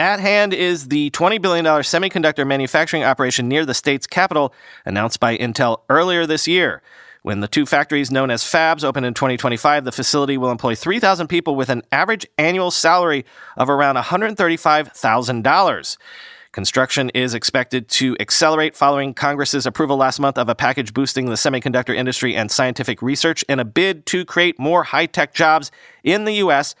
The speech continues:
and help it better compete with international rivals. It includes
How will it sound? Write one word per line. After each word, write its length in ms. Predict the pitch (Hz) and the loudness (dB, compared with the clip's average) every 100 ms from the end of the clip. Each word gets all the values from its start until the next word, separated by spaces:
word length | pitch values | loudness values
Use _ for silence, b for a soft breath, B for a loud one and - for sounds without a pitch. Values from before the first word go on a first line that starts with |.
| B B | B B
and 140 | 107 | -2
help 180 | 131 139 | 0 -2
it 120 | 156 _ | -4 _
better 220 | 131 123 | 0 0
compete 360 | 127 127 131 113 | -2 -4 -4 -2
with 140 | 123 | -2
international 500 | 113 107 104 101 110 | -2 -2 -2 -2 0
rivals. 440 | 113 170 147 92 - B B B | 2 2 0 -6 -12 B B B
It 140 | - 175 | 0 0
includes 520 | 180 - 233 180 | 0 -2 0 0